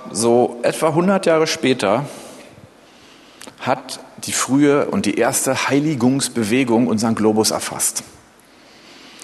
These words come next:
Und das, was diese Leute eigentlich machten, waren zwei Sachen. Die kannst du auch. Sie haben in der Bibel gelesen, jeden Tag.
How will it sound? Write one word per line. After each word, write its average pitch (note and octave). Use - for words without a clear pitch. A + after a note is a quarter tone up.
Und A2
das, E3+
was C#3+
diese F#3
Leute E3+
eigentlich C#3+
machten, C#3+
waren C3
zwei B2
Sachen. C3
Die -
kannst -
du B2
auch. -
Sie G2+
haben A2
in G2
der G2
Bibel A#2
gelesen, C3+
jeden A2
Tag. A#2